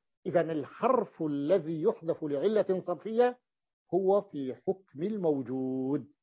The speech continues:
فيبقى الفعل تحت عنوان أو يندرج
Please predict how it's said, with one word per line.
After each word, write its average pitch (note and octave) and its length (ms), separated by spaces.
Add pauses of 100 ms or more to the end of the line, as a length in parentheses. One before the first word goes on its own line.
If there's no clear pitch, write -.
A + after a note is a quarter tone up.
(380)
فيبقى D#3+ 600
الفعل E3 840 (400)
تحت - 340
عنوان C#3+ 680
أو C#3 180
يندرج E3+ 840